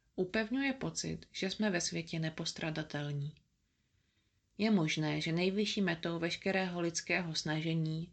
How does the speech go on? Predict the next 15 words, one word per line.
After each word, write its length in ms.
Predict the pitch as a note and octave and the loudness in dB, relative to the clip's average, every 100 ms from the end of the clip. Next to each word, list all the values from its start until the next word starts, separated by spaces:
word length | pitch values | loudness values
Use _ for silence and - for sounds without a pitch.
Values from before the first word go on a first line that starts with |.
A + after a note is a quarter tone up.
| - | -4
je 100 | E3 | -2
být 240 | D#3+ D#3+ | 0 0
bdělý. 540 | D#3+ - D3+ C#3+ C#3+ D3+ _ _ _ _ _ _ _ _ _ _ _ - | -2 0 2 2 -2 -6 _ _ _ _ _ _ _ _ _ _ _ -2
Druhou 440 | E3 G3 G3 G3+ | 2 4 4 2
dost 300 | F3+ F3+ - | 2 -2 0
možná 400 | F3 E3 E3+ E3 | -2 0 0 0
být 260 | D#3+ D#3+ - | 0 -4 -4
trpělivý. 800 | F3 D3+ D#3+ D#3+ D3 C#3+ D3 - _ _ _ _ _ _ _ _ - | -6 -2 0 2 0 -2 -8 -10 _ _ _ _ _ _ _ _ -6
A 80 | E3 | -2
třetí 460 | - F#3+ - F#3+ | 2 2 0 -6
snad 220 | - F#3 E3+ | -2 -2 0
pozorný 540 | E3+ E3+ F3+ E3 E3 D#3+ | 0 0 2 2 0 0
k 60 | |
vědomostem 680 | D#3 D#3 D#3+ D#3 D3+ - D#3+ | 0 0 2 0 -2 -2 -2
těla. 400 | D#3 D3 C#3+ D3 | 0 -2 -2 -6